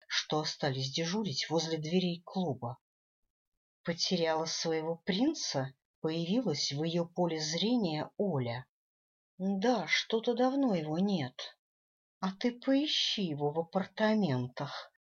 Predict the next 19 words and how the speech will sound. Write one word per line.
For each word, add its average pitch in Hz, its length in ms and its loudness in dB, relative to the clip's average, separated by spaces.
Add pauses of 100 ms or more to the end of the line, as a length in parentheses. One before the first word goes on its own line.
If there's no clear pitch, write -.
(180)
на 185 160 4
втором 214 560 2
этаже», 202 760 -2 (460)
как-то 165 420 0
гаденько 151 920 0
усмехнулась 190 920 0
подруга. 180 800 -2 (720)
«Зачем?» 151 800 -2 (640)
«Ну, 165 480 0
сама 175 560 0
всё - 320 0
и 285 120 2
узнаешь. 139 1040 0 (320)
Не 175 240 2
всё 262 320 0
тебе 160 340 -2
на 185 220 2
блюдечке 151 720 0
получать». 151 1000 -2